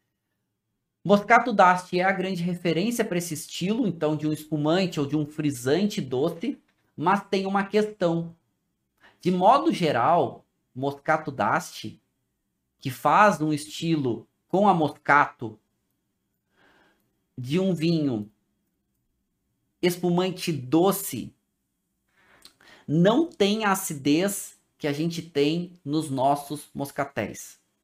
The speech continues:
A gente faz um moscatel, a gente faz um vinho espumante, nós, Brasil,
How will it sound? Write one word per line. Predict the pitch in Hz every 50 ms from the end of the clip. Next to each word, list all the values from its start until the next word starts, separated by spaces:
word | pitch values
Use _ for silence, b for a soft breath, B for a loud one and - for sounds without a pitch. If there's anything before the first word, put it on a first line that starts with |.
| _ _ _ _ _ -
A | 82 104
gente | 113 - 143 185 214 208 - 226
faz | - - 170 165 185 170
um | 175
moscatel, | 170 156 156 151 - - 131 - - - 135
a | 139
gente | 147 156 160
faz | - 156 185 240 233
um | 269 226
vinho | - 165 165 165
espumante, | 160 - - 135 120 127 139 143 139 -
nós, | 123 127 135 160 170 -
Brasil, | - - 123 120 113 113 113 - 131 151 147 135 -